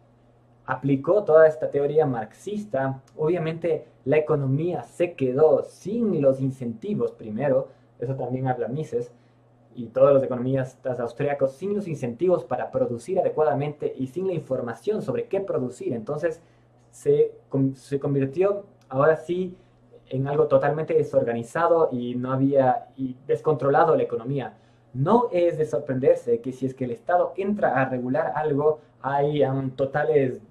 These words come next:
desbalances en la economía. Por ejemplo, no hayan cosas en el supermercado, porque el Estado fijó un precio muy bajo, entonces nadie quiso producir eso. Eso está pasando activamente en la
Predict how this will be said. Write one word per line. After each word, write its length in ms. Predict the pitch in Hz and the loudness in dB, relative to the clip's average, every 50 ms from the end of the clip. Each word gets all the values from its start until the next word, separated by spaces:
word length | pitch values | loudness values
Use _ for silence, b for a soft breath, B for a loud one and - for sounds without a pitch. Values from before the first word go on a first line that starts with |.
| _ _ _ | _ _ _
desbalances 840 | - 135 135 131 - - - 123 - 127 143 175 180 - 143 - 120 | -4 -2 -2 -2 -2 -2 -4 -2 0 0 0 -2 -2 -4 -6 -8 -6
en 120 | 120 120 | -8 -8
la 60 | 117 | -8
economía. 500 | 107 - 113 110 117 135 151 143 117 - - _ _ _ _ _ _ _ b b b b b _ _ _ _ _ _ _ _ _ | -8 -8 -8 -6 -6 -6 -6 -6 -10 -10 -16 _ _ _ _ _ _ _ b b b b b _ _ _ _ _ _ _ _ _
Por 100 | - 120 | -6 -4
ejemplo, 440 | 120 - 139 131 135 139 131 131 - - _ _ _ _ _ _ 123 | -2 -2 -2 0 2 0 0 0 -6 -12 _ _ _ _ _ _ -6
no 160 | 127 131 135 | 0 2 2
hayan 320 | 135 135 135 135 135 131 131 | 4 4 4 2 2 0 0
cosas 480 | - 135 135 - 139 135 131 - - _ | 0 -2 0 4 2 2 2 0 -6 _
en 200 | 135 127 123 123 120 | -12 -10 -8 -8 -8
el 60 | 113 | -8
supermercado, 720 | 131 131 135 131 131 131 135 131 180 - - - - - | -4 -4 -4 -2 -2 -4 2 6 8 8 8 8 4 -2
porque 440 | - - 123 - - 123 117 117 113 - | -4 -4 -6 -4 -2 -2 -2 -2 -2 -4
el 120 | 117 117 | -6 -8
Estado 500 | 117 - - 135 135 131 135 127 117 - - | -8 -6 -2 2 6 6 6 6 4 0 -8
fijó 240 | - 127 - - 139 | -14 -18 -8 -6 -4
un 140 | 139 139 135 | -4 -4 -4
precio 460 | 135 139 135 135 - - 139 131 131 | -4 -4 -4 -4 -2 0 0 0 0
muy 160 | 131 139 151 151 | 0 -4 0 0
bajo, 300 | 165 202 208 - - 113 | 0 0 0 -2 -6 -8
entonces 340 | 110 107 131 131 131 123 | -6 -6 -8 -8 -8 -10
nadie 280 | 120 127 131 143 139 135 | -8 -6 -4 -4 -6 -6
quiso 280 | - 135 131 - - - | -8 -12 -8 -6 -6 -4
producir 380 | - 123 120 113 - 139 151 | -2 -4 -4 -4 -4 -4 -4
eso. 240 | 165 156 - - - - b b b b b b b b b b b b b b _ | -4 -4 -6 -10 -18 -18 b b b b b b b b b b b b b b _
Eso 220 | - 190 196 233 | -4 -2 0 0
está 340 | 220 - - 190 190 185 - | 0 2 6 8 8 8 8
pasando 540 | - 160 147 - 156 156 156 151 156 151 - | 6 0 0 0 -2 -2 0 0 0 0 0
activamente 960 | - - - - - 196 190 151 139 139 147 147 135 143 143 135 135 135 135 | -2 -8 -10 -8 -2 0 2 2 2 0 -2 -4 -2 0 0 0 0 -2 -4
en 320 | 131 131 131 127 127 127 120 | -4 -4 -4 -2 -2 -2 -2
la 420 | 120 120 120 117 113 107 104 | -2 -2 0 -2 -2 -4 -6